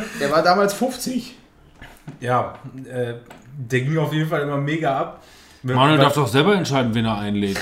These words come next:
Speaker 2: <laughs> Ja, eben, weil wenn der stramm war, dann, dann hatte der immer so die Gabe,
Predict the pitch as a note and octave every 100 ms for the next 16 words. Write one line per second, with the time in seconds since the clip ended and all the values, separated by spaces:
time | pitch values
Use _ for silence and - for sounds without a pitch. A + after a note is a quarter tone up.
0 | - - E3+ C#3+ C#3 E3+ B2+ B2 B2 B2+
1 | C3 A#2+ C#3 D3+ - - D#3 G3+ C3+ B2+
2 | E3+ - - - - C3 C#3 C#3+ - -
3 | C#3+ C#3+ G#3+ G3 E3 F#3 G3+ F#3+ F#3 F#3
4 | D#3+ C3 B2+ C#3+ F#3 E3 C#3+ G#3